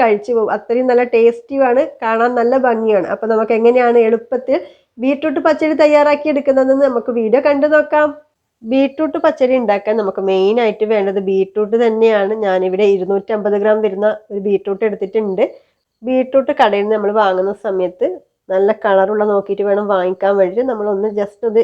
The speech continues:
ഇതുപോലെ ഒന്ന് നോക്കുക. അപ്പോൾ നല്ല കളർ ഉണ്ടെങ്കിൽ അതുപോലുള്ളത് വേണം എടുക്കാൻ വേണ്ടിയിട്ട്. ചില ബീട്രൂട്ട് വൈറ്റ് കളർ അടിക്കും, അത് നമ്മൾ എന്ത് ഉണ്ടാക്കിയാലും ഒരു ടേസ്റ്റും കിട്ടൂല. അപ്പോൾ നല്ല കളറുള്ള നോക്കിയിട്ട് വാങ്ങിക്കുക. ഞാൻ ഇതൊന്ന് തൊലിയൊക്കെ കളഞ്ഞെടുത്തിട്ട്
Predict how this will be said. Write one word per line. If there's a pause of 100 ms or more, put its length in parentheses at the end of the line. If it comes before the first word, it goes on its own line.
(120)
ഇതുപോലെ
ഒന്ന്
നോക്കുക. (420)
അപ്പോൾ
നല്ല (100)
കളർ
ഉണ്ടെങ്കിൽ (200)
അതുപോലുള്ളത്
വേണം
എടുക്കാൻ
വേണ്ടിയിട്ട്. (480)
ചില
ബീട്രൂട്ട് (200)
വൈറ്റ്
കളർ
അടിക്കും, (140)
അത് (100)
നമ്മൾ
എന്ത്
ഉണ്ടാക്കിയാലും
ഒരു
ടേസ്റ്റും
കിട്ടൂല. (200)
അപ്പോൾ
നല്ല (100)
കളറുള്ള
നോക്കിയിട്ട് (260)
വാങ്ങിക്കുക. (500)
ഞാൻ
ഇതൊന്ന് (140)
തൊലിയൊക്കെ
കളഞ്ഞെടുത്തിട്ട്